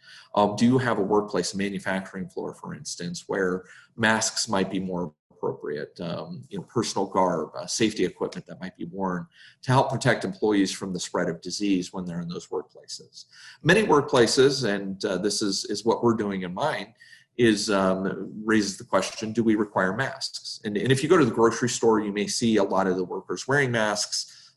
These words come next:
a lot of workers aren't. Um, and, and sort of the common, uh, resolution in many workplaces is to make it, um, uh,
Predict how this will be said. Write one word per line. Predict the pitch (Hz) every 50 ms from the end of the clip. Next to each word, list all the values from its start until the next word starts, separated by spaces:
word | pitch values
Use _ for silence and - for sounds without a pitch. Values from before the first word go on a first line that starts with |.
| -
a | -
lot | 110 104 101 98
of | 95 101
workers | 101 95 92 - 87 85 - - -
aren't. | 113 117 113 110 104 104 - _ _ - - - _ _ -
Um, | 110 110 107 104 104 98 98 101 104
and, | - - 113 110 107
and | - - 117 -
sort | - 135 123
of | 107 -
the | 101
common, | - - - 143 135 131 127 120 113 113 110 98 - -
uh, | 107 98 95
resolution | 90 92 107 104 101 104 104 98 110 104 101 - - 107 98
in | 98 98 101 104
many | 104 110 113 120 113
workplaces | 107 104 101 95 92 - - - 95 87 - - 98 95 95 -
is | 95 -
to | - -
make | 101 101 98 98 -
it, | 92 87 85 - - - -
um, | 98 95 90 90 87 87 90 - _ _ -
uh, | 101 90 82 76